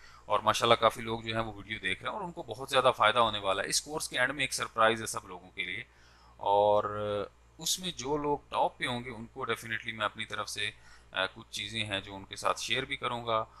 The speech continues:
और कुछ opportunity हैं वो भी उनके साथ इंशाल्लाह share करूँगा। तो मेरा purpose ये है कि इस course को आप end तक देखा करें, हर video को देखा करें। अ, काफ़ी लोग interest भी शो कर रहे हैं, वो मुझे personal message कर रहे हैं WhatsApp पे, Facebook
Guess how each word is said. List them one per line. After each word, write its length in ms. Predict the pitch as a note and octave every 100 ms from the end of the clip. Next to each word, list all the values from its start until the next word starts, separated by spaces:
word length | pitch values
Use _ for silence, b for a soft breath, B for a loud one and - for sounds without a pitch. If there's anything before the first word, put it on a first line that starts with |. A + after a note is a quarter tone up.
| B B
और 400 | - F#2+ F#2+ F#2+
कुछ 260 | - G#2 G#2+
opportunity 560 | A2 - A#2 B2+ B2+
हैं 160 | A#2 A2
वो 140 | G#2+
भी 120 | G#2+ G2+
उनके 180 | F#2+
साथ 200 | - F#2 -
इंशाल्लाह 380 | - - - -
share 240 | - - -
करूँगा। 380 | - - - - B B B
तो 80 | A2+
मेरा 220 | A2+ C#3
purpose 360 | D#3 - - C3+
ये 140 | C3
है 80 | C3
कि 120 | -
इस 140 | - -
course 280 | A#2+ A#2+ -
को 220 | C3 -
आप 180 | G#2+ -
end 160 | A2 A#2
तक 180 | D3+ A#2+
देखा 280 | A#2 - A#2+
करें, 320 | A2+ A2 G#2
हर 100 | G#2+
video 300 | A2 G#2 A#2
को 120 | A#2
देखा 280 | G#2 G2 G2+
करें। 340 | G2 G2 G2 -
अ, 720 | - - - - G2 F#2+ F#2
काफ़ी 340 | A#2 B2 E3
लोग 200 | D#3 D3+
interest 320 | C#3+ - -
भी 60 | E3
शो 200 | - C#3
कर 200 | A#2 G2+
रहे 80 | G2
हैं, 80 | G#2
वो 80 |
मुझे 200 | A2+ A#2
personal 380 | B2 A#2+ C3 A#2+ G#2
message 300 | G2+ A2 -
कर 160 | A#2
रहे 100 | A2+
हैं 80 | A2
WhatsApp 360 | G#2 G#2+ A#2+ A#2
पे, 340 | - A#2 A2
Facebook 420 | - A2 - A#2